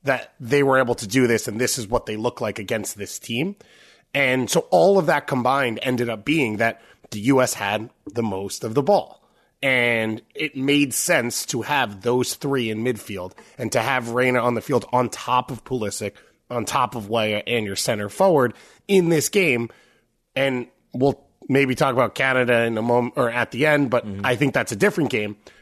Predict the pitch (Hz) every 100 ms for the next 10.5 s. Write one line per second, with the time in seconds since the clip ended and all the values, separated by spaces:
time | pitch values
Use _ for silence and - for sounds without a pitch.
0 | - 139 127 151 175 - 247 175 123 123
1 | 113 - - 143 147 165 - 135 - -
2 | - 170 - 127 - - 113 113 139 127
3 | 127 113 110 117 120 123 156 165 160 -
4 | - _ 143 135 131 127 127 131 143 139
5 | 151 123 123 - 147 - 151 180 143 120
6 | 117 - - 131 110 107 - 147 147 135
7 | 110 98 110 98 - 117 92 95 - _
8 | - 120 127 147 127 180 165 127 110 92
9 | - - _ 113 117 117 98 113 - 113
10 | 104 123 110 110 92